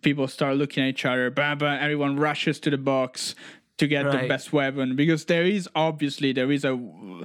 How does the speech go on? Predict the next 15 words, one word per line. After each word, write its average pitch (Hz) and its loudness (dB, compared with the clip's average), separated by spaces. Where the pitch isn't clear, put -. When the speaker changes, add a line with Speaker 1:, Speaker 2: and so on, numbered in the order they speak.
Speaker 1:
there 147 4
is 151 0
be-, 151 -2
better 165 0
weapons 202 0
and, 127 -2
and 110 -2
worse, 131 0
like, 131 0
worse 92 -2
weapons. 123 0
Speaker 2:
Right, 131 0
Speaker 1:
Like, 123 -2
Speaker 2:
yeah, 135 -2
yeah. 120 -2